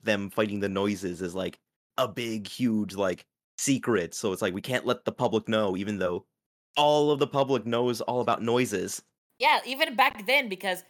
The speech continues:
Speaker 2: when the noise showed up at the concert that maybe Hibiki was at, someone yelled, "It's the noise!" So clearly they know it happens,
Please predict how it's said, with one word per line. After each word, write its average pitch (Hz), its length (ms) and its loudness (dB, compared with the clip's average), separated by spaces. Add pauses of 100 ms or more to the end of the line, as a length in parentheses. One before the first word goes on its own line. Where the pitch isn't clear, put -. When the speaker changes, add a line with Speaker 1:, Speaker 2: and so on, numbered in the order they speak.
(140)
Speaker 2:
when 208 200 -4
the 202 80 0
noise 262 300 0
showed 240 280 -6
up 240 100 -2
at 202 120 -2
the 185 80 -8
concert 185 680 -6
that 165 200 -4 (400)
maybe 247 260 -2
Hibiki 165 380 -8
was 160 160 -6
at, 165 260 2 (300)
someone 240 260 0 (100)
yelled, 202 240 4 (220)
"It's 247 200 2
the 277 120 4
noise!" 254 680 4
So 208 160 -6
clearly 302 380 -2
they 214 180 2
know 233 360 0
it 170 120 -10
happens, 151 600 -6